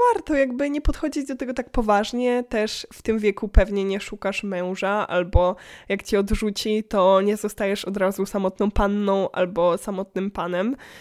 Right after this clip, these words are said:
Y, tylko próbuj. Śmiało. Jakby idealny wiek, idealny czas i, y,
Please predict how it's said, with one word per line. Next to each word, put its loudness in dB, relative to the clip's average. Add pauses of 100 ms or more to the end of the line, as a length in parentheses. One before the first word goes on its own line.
(280)
Y, 4
tylko 0
próbuj. 10 (800)
Śmiało. -2 (100)
Jakby 0 (100)
idealny 2
wiek, 0
idealny 2
czas -4 (100)
i, -4 (480)
y, -2